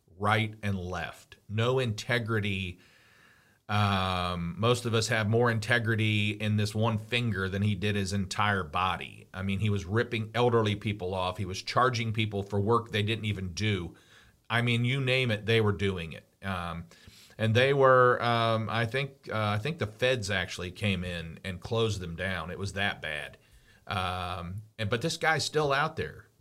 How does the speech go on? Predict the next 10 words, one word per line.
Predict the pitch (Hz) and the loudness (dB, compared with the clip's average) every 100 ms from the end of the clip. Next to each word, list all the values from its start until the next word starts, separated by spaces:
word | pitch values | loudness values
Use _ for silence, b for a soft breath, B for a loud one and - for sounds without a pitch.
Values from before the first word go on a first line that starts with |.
| - | -18
He, | - 127 | -8 -4
he's | 139 117 | -2 -2
still | - 139 147 | -2 2 4
out | 127 143 147 | 6 4 2
there, | 82 85 92 | -2 -2 -2
and | - 104 | -2 -2
he's | 101 | -2
still, | - 127 131 135 131 B B B B B - | -4 0 2 2 0 B B B B B -4
um, | 107 101 98 92 92 90 90 87 82 _ _ _ - | 0 2 2 0 0 -2 -4 -8 -12 _ _ _ -8
he's | 110 127 117 | -2 0 0